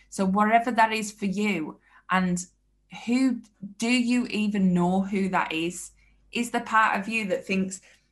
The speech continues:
"I don't even know what I want because I've never asked myself.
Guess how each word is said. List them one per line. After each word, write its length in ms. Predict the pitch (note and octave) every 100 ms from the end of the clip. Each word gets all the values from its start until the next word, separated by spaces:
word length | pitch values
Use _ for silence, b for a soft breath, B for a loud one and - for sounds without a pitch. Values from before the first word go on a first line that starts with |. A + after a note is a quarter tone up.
| _ _
"I 140 | G#3+
don't 240 | C#4 E4+ B3+
even 360 | C4 G3+ F3
know 220 | E3 D#3+ F3+
what 220 | G#3 B3
I 60 |
want 380 | B3 B3 B3+ -
because 220 | G#3 G#3
I've 60 | G#3+
never 380 | G#3+ B3 C4 -
asked 320 | F3 F3 - G#3+
myself. 560 | G#3 A#3+ A#3 B3 -